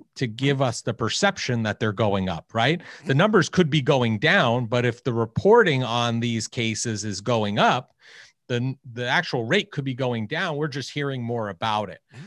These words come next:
Speaker 1: So I think because of what's been going on in this country over the last year or so, we've been hearing about it reported more. I'm not,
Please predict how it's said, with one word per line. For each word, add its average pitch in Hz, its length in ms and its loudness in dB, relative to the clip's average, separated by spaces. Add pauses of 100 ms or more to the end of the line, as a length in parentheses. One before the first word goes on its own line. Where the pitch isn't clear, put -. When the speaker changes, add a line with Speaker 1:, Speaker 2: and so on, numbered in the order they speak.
Speaker 1:
So 131 320 0
I 165 220 -2
think 135 360 -8
because 151 400 -6
of 120 320 -8
what's 123 320 -12
been 117 240 -8
going 110 300 -8
on 110 260 -8
in 104 100 -6
this 104 160 -8
country 113 380 -6
over 104 200 -10
the 107 40 -8
last 104 420 -10
year 139 220 0
or 160 100 0
so, 104 540 -4 (340)
we've 170 240 0
been 151 140 0
hearing 196 400 2
about 110 380 -2
it 113 160 -4
reported 131 640 0
more. 101 400 0 (380)
I'm 175 180 2
not, 175 340 2